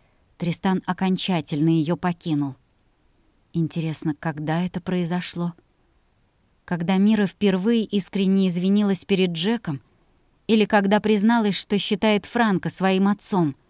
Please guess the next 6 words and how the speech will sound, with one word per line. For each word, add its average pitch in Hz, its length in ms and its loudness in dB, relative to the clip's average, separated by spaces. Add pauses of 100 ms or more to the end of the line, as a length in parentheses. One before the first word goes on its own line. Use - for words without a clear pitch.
(680)
Или 196 200 2
во 180 160 2
время 185 320 2
прогулки 175 520 0
с - 120 -4
Хансом — 175 560 -2